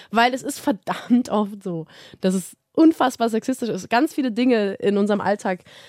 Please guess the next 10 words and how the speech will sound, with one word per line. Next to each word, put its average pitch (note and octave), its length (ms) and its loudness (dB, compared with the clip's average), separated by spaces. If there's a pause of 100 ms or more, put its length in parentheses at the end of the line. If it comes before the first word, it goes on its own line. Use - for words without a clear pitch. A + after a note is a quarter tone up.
(140)
Ähm, G#3 340 4 (120)
Redezeiten, F3 960 0
Redaktionskonferenzen. F#3 1160 0
Ich E4+ 260 0
habe B3 320 2
bisher G3 520 0 (260)
sehr D#4 400 2
viele B3+ 240 2
Redaktionskonferenzen G#3+ 960 0
bei F#3 400 2